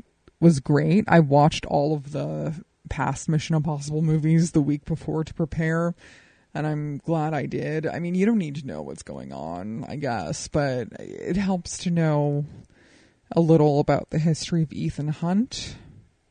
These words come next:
you know, and his crew. So, um, there's a scene in it that's, like, so unbelievable. I can't even believe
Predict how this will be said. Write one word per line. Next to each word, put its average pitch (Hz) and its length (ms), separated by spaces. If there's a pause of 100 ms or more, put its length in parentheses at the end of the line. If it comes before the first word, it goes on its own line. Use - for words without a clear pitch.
(100)
you 170 140
know, 151 300
and 151 100
his 156 180
crew. 151 540 (1300)
So, 165 540
um, 143 520
there's 180 200
a 220 80
scene 143 320
in 139 180
it - 80
that's, - 280
like, 110 180
so 135 340
unbelievable. 139 680
I 139 120
can't 156 240
even 151 280
believe 131 720